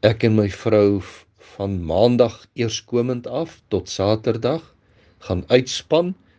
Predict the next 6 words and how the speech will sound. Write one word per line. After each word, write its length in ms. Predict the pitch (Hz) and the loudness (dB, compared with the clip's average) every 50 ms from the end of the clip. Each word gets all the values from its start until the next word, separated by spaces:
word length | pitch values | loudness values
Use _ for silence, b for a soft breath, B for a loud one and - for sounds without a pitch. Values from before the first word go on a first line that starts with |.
| b b _ - | b b _ -10
met 200 | 90 82 - - _ _ _ | -10 -10 -12 -16 _ _ _
oggendkoffie 640 | - 107 - 113 101 92 - - 101 - 107 95 85 | -4 -4 -2 -4 -6 -4 -2 -4 -2 0 -2 -2 -2
wat 160 | 90 82 - - | -2 -4 -4 -4
ook 220 | - 92 87 - | -4 -4 -4 -4
sal 240 | - - 95 87 82 85 80 | -4 -2 -2 -2 -2 -4 -6
rus. 220 | 73 71 - - | -6 -8 -10 -14